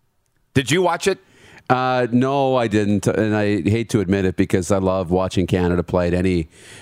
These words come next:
Speaker 2: uh, event, but just, it just didn't do it for me, unfortunately, and that's too bad because I've been consumed with the N H L playoffs and the World Championships on the, for the most part, don't get me there. Connor Brown,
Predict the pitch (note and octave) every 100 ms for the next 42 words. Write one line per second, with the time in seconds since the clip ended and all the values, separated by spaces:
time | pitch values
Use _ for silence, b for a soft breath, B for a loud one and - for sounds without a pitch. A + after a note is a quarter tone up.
0 | - F2+ F2 F2 F2+ E2 F#2+ F#2 A2 A2
1 | A#2+ C3 B2+ C3+ A2 D3 B2+ A2+ C3+ D3+
2 | G#2+ F2+ F2+ - A2+ D3+ G#2 F2+ E2+ A2
3 | A2+ A#2 - B2+ A#2 C3 F2+ D2 G#2 F#2
4 | G2 F#2 - B B B - G#2 A#2 A2
5 | A2+ - A#2+ A#2 G#2+ A#2 A2 G2+ A2 G2
6 | G#2+ A2 G#2+ F2+ E2 G#2 G2+ G#2+ - G#2+
7 | G#2+ A2+ - G2 - F#2 F#2 - A2 G2
8 | F#2+ G#2 - G2 G2 _ B B B B
9 | _ B2+ A#2+ - A2+ C#3 C#3 D#3+ - E3
10 | C#3 G#2+ A#2 B2+ C#3+